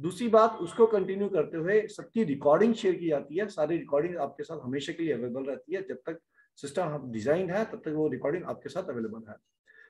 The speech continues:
इसके साथ ही हमारी हमेशा कोशिश रहती है कि जो भी subject आपको deliver हो, वो subject deliver directly masters के through हो, जिसकी उन subject के ऊपर हैंड्स on practice हो, जिसने उस subject के ऊपर काम किया हो।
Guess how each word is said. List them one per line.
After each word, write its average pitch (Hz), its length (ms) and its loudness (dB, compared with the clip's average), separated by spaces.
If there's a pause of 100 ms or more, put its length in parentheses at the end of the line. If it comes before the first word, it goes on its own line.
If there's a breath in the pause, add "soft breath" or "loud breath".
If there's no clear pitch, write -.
(560 soft breath)
इसके 254 380 0
साथ 220 320 8
ही 240 100 4
हमारी 196 320 6
हमेशा 175 320 0
कोशिश 196 400 -4
रहती 160 240 -2
है 202 60 -8
कि 208 120 -4
जो 170 200 2
भी 262 120 0
subject 190 340 0
आपको 175 220 2
deliver 151 400 4
हो, 196 280 4 (400 loud breath)
वो 226 220 8
subject 180 480 4
deliver 170 320 4
directly 180 760 2
masters 160 580 2
के 233 100 6
through 208 280 4
हो, 220 360 4 (280 loud breath)
जिसकी 214 360 -2
उन 226 160 4
subject 196 460 -2
के 185 80 0
ऊपर 226 200 0
हैंड्स 165 440 0
on 220 140 6
practice 143 420 -4
हो, 104 180 -10 (400 soft breath)
जिसने 208 260 4
उस 269 200 4
subject 208 380 2
के 214 60 2
ऊपर 220 180 2
काम 165 360 6
किया 139 220 -2
हो। 98 260 -8